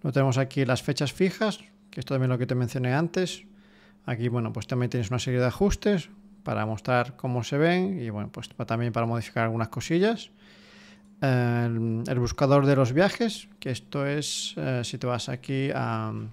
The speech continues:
bueno, al inicio. Y, bueno, cuando el usuario realiza la búsqueda, bueno, pues esta página de aquí la puedes modificar también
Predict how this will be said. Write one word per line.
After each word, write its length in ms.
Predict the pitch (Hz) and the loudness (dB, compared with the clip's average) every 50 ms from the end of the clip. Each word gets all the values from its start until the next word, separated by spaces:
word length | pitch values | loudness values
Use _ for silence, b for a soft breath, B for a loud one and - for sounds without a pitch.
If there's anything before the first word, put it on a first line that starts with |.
| - _ - B B B B B B B B B B B B - - | -14 _ -20 B B B B B B B B B B B B -10 -6
bueno, 140 | 127 117 107 | -4 -4 -2
al 140 | 107 107 110 | -2 -2 -2
inicio. 580 | 113 123 147 139 - - 175 180 202 233 302 B B B B B B B _ _ _ - - - - - _ - _ - - - - _ _ - - _ _ _ _ - - - - | -2 -2 -2 -4 0 4 4 4 4 2 0 B B B B B B B _ _ _ -20 -20 -20 -20 -20 _ -20 _ -20 -20 -20 -20 _ _ -20 -20 _ _ _ _ -20 -20 -10 -6
Y, 200 | 156 139 127 123 | -4 -2 -2 -2
bueno, 280 | 113 110 107 107 117 - | -2 -4 -6 -6 -6 -4
cuando 160 | 127 123 127 | 0 2 2
el 60 | 131 | 2
usuario 320 | 120 - - 139 131 135 135 | 2 4 4 4 4 6 4
realiza 260 | 135 139 135 151 139 | 4 2 2 2 2
la 80 | 143 | 2
búsqueda, 560 | 139 147 165 156 - - 180 175 180 185 - - - - - - - - _ - - - B B B B B B B B B B B B B - - _ | 4 4 2 2 0 2 4 4 4 4 2 -4 -12 -20 -20 -20 -20 -20 _ -20 -20 -20 B B B B B B B B B B B B B -20 -12 _
bueno, 220 | - 123 113 110 107 | -4 -4 -4 -4 -4
pues 200 | - 113 - - | -6 -6 -4 -4
esta 420 | 131 - - - 135 127 127 127 | -6 -6 -4 -2 0 0 0 0
página 320 | - 135 - - 143 135 131 | 0 -2 -2 0 2 4 4
de 60 | 131 | 4
aquí 200 | 127 127 151 147 | 2 4 4 4
la 120 | 135 127 | 4 4
puedes 180 | - 139 120 117 | 4 2 2 4
modificar 440 | 127 127 123 - 127 127 135 120 - | 4 2 2 0 0 -2 -2 0 2
también 480 | 131 127 135 151 180 202 220 302 320 | 2 4 6 6 6 4 4 0 -6